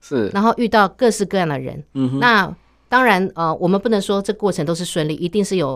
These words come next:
Speaker 2: 呃，好的跟坏的，或者说，
Speaker 1: 对。
Speaker 2: 呃，负面的都有。
Speaker 1: 嗯哼。
Speaker 2: 但我觉得说在那个当下，就是跟自己对话，或者说我们说，呃，让自己独立的一个非常好的一个机会。
Speaker 1: 嗯哼，
Speaker 2: 嗯。
Speaker 1: 哼，哼，哼。我觉得是一个学习，而且必须要有，有一些勇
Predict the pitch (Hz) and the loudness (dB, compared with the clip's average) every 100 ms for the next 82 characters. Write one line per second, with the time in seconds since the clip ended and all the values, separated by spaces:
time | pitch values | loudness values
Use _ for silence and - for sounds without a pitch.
0 | 147 147 139 139 135 - - 143 151 165 | -6 -6 -6 -6 -10 -10 -4 -4 -4 -4
1 | 165 175 139 123 - 185 104 170 165 - | -6 -4 -6 -8 -6 -2 0 0 -2 -4
2 | 147 - 190 180 139 135 156 147 - _ | -8 -4 -4 -2 -4 -4 -4 -4 -10 _
3 | 139 127 226 220 196 180 196 202 202 214 | -4 -2 2 2 2 0 2 2 2 0
4 | 233 208 196 165 170 170 170 165 123 - | 2 2 2 -2 -2 -4 -2 -4 -6 -4
5 | 208 202 175 156 - _ _ _ - 214 | -4 -2 -2 -4 -10 _ _ _ 0 2
6 | 220 233 151 143 185 165 156 131 190 175 | 2 0 -2 0 0 2 -2 0 -4 -2
7 | 190 156 156 180 175 175 - 151 147 196 | -2 -2 -2 -2 -2 -2 -4 -4 0 -2
8 | 175 220 175 143 156 180 156 151 147 - | -2 -6 -8 -8 -6 -4 -4 -4 -6 -4
9 | 180 170 170 156 127 139 151 143 - 147 | -4 -4 -4 -8 -8 -8 -8 -10 -10 -12
10 | 147 139 - 147 139 147 139 127 120 113 | -8 -8 -6 -2 -2 -2 -4 -6 -6 -8
11 | 117 - - - 123 123 180 180 151 160 | -10 -12 -20 -4 -4 0 2 2 0 -2
12 | 143 139 113 - 98 92 117 - 87 120 | -2 -2 -2 -4 -6 -6 -6 -8 -4 -2
13 | 117 85 _ - 120 123 110 - - 104 | -2 -4 _ -10 -2 0 2 -2 -8 -8
14 | 107 120 87 | -4 -2 -4